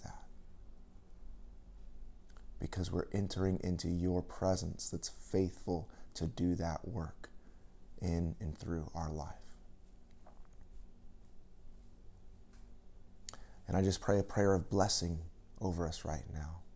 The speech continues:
that we would be able to live into this so that we may go and be a blessing to a world that needs a blessing right now. That regardless of what's happening, all of the tension,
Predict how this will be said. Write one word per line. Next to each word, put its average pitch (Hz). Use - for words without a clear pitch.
that 90
we 101
would 107
be 104
able 101
to -
live 92
into 95
this 87
so 90
that -
we 107
may 101
go 92
and 85
be 101
a 82
blessing 87
to 90
a 85
world 90
that -
needs 90
a 95
blessing 87
right 71
now. 71
That 90
regardless 92
of -
what's 78
happening, 85
all 95
of 90
the 92
tension, 90